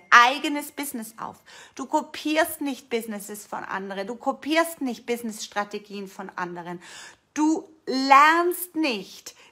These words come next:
die Wege, die andere gegangen sind, sondern du lernst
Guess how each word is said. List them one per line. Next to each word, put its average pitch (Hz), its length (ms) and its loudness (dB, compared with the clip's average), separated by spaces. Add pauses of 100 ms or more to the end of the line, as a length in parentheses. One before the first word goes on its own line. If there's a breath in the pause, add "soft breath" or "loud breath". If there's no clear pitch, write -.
(120)
die 277 180 0
Wege, 262 300 -2
die 240 220 -4
andere 240 360 2
gegangen 208 560 0
sind, 180 300 -12 (260 soft breath)
sondern 277 360 0
du 262 80 -4
lernst 277 560 2